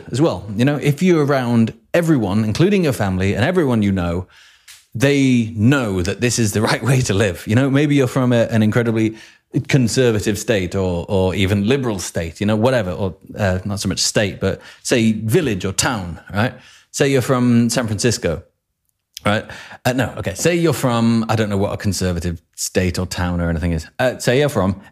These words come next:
a conservative town and everyone there is like, it's in the middle of nowhere and everyone's like, "No, no, we're conservative. This is it. This is what we believe."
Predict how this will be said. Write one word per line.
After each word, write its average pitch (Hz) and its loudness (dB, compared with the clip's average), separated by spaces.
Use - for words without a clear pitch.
a 127 2
conservative 104 0
town 85 -4
and 90 -10
everyone 165 2
there 110 0
is 107 0
like, 98 -4
it's 104 0
in 131 4
the 139 6
middle 165 2
of 110 0
nowhere 98 2
and - -8
everyone's 113 2
like, 101 0
"No, - -8
no, 135 2
we're 113 2
conservative. 113 0
This 95 -2
is 78 -6
it. 107 0
This - -4
is 101 -2
what 98 0
we 95 -2
believe." 110 0